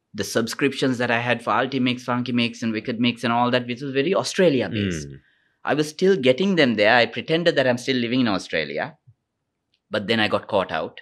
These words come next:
Speaker 2: Okay.
Speaker 1: So <laughs> then that, that kind of,
Speaker 2: Yeah.
Speaker 1: you know. But I came to this point where, shit, I don't have these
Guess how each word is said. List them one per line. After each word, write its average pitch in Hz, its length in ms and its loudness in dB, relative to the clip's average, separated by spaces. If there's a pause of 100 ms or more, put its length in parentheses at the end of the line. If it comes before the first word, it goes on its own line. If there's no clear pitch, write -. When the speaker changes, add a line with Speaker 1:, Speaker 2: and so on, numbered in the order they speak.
Speaker 2:
Okay. 98 280 -8
Speaker 1:
So - 140 -4
<laughs> - 0 -
then 123 260 0
that, 117 320 2
that 107 220 -2
kind 104 220 0
of, 101 80 2
Speaker 2:
Yeah. 87 220 -2 (720)
Speaker 1:
you 110 180 -4
know. 135 260 -4 (420)
But 110 340 0 (560)
I 123 120 4
came 151 320 2
to 220 80 -4
this 165 180 -4
point 160 260 -4
where, 160 100 -4
shit, - 260 -8
I - 160 -12
don't 117 160 -12
have 107 240 -14
these 135 420 -12